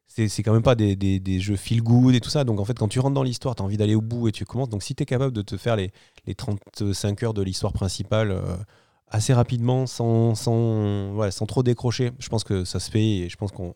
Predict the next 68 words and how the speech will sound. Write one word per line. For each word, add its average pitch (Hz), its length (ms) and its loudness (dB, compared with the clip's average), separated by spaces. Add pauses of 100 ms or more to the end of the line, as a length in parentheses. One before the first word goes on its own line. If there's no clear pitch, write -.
(120)
on 101 60 -8
garde, 101 280 -4
euh, 90 120 0 (360)
et 98 40 -4
on 95 40 0
va 98 60 2
jusqu'au 101 180 -2
bout 107 100 0
de 107 60 -6
l'histoire 113 320 0
et 104 40 0
on 90 220 -6
a 95 100 -2
ce - 260 -6
plaisir 107 320 0
que - 80 -8
j'évoquais 101 420 -2 (280)
qui - 120 -10
perdure. 107 400 0 (440)
Mais 101 60 -4
dans 110 80 2
mon 110 120 0
cas, 127 180 4
voilà, 104 180 2
j'ai 95 180 -2
eu 92 140 0
un, 87 160 0
il 90 60 -2
y 90 40 -2
a 87 40 0
eu 87 100 0
un, 85 80 -2
vraiment 104 300 2
un 104 40 2
coup - 140 4
d'arrêt 117 220 8
dans 110 100 4
le 107 80 4
jeu 113 160 4
parce 110 140 -4
que - 60 -12
j'ai 90 60 -8
eu 87 60 -2
autre 98 140 0
chose 101 120 -2
à 90 60 0
faire, 101 260 -2
la 90 120 -6
vie, 90 180 -4
machin, 85 260 -8
tout - 100 -14
ça. 127 200 2 (420)
Et, 117 240 4
euh, 101 180 4
et 104 100 -2
du 110 120 0
coup, 143 120 -6
là, 127 100 0
d'y 107 140 0
revenir, 123 640 4
c'est, 101 400 -2
euh, 90 200 0
voilà, 95 180 0
c'est - 120 -4
un 92 60 2
peu 131 120 6
se - 120 0
replonger. 110 640 2